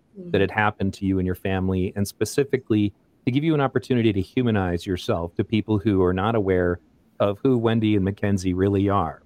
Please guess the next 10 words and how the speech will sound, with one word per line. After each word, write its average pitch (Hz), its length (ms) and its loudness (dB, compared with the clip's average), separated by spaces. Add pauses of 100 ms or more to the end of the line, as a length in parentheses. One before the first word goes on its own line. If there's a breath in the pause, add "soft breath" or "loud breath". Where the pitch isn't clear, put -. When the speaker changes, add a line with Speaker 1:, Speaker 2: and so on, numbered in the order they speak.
Speaker 2:
beyond 92 400 0
just 95 260 -2
what 95 160 -4
they've 90 180 0
read 87 180 0
in 82 100 -4
the 82 120 -4
headlines. - 760 -8 (440)
So, 107 540 2 (200)
um, 101 500 2